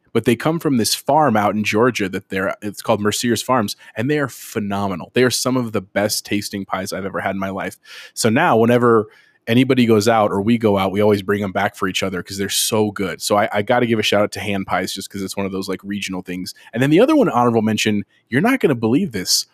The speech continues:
a grape pie. Grape pie. And Chance's face right now is exactly how I felt. So when, when I was a little bit younger and Victoria and I were first, like, dating, I was trying to think of, like, something creative to make. And I was like, "I love grapes.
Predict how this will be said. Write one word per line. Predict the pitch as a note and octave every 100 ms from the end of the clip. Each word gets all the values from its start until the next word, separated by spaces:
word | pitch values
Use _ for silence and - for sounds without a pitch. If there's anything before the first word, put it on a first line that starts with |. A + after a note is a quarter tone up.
| -
a | A#2
grape | G#2 G2+ A2 D3+ - - - _
pie. | - G2 E2+ C#2+ _ _ _ _ _ _ G#2
Grape | G#2 A2 A#2+ -
pie. | - D#2+ D2+ _ _ _ - _
And | G2+ G2+
Chance's | D#3 E3 D#3+ D3+
face | - F3+ E3+
right | A#2
now | A2 G#2
is | G2+
exactly | G2+ A2+ B2+ C#3
how | B2 B2
I | C#3
felt. | - G2 -
So | G#2
when, | A2 A#2 _ G#2
when | A2+ A#2+
I | A#2+
was | C#3+ C3
a | A2
little | C3+ F#3
bit | C#3
younger | G#2 G2+ F#2+ G2+ - _ - _
and | G#2 G#2
Victoria | A2 - B2+ A#2+
and | A2+
I | A2
were | G#2
first, | - A2 -
like, | G#2
dating, | G#2 A2+ D#3 G#2+
I | G2+
was | G#2+
trying | - C#3
to | C3+
think | - A2+
of, | G#2
like, | G2+
something | - G2+ G#2
creative | G2 A2+ G#2+ G2+
to | -
make. | G#2+ F3+
And | -
I | A2+
was | G#2
like, | G#2 F#2 - _ _ -
"I | - C#3
love | F3 A#3+
grapes. | D3 E3+ A#2+ - - -